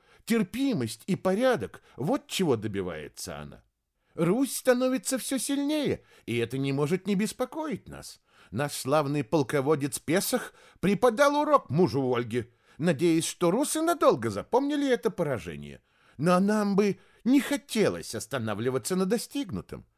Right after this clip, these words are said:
Пока княгиня русов не попала в зависимость от каганата,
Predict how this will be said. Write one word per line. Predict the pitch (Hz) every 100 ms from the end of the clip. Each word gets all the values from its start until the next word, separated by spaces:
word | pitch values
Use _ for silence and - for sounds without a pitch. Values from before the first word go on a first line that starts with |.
| _ _ _
Пока | - 82 95 127
княгиня | 156 151 165 180 196 196
русов | 220 - 196
не | 202
попала | 202 220 214 208 202
в |
зависимость | 160 180 127 92 - 69 80 -
от | 120 -
каганата, | 170 175 185 185 202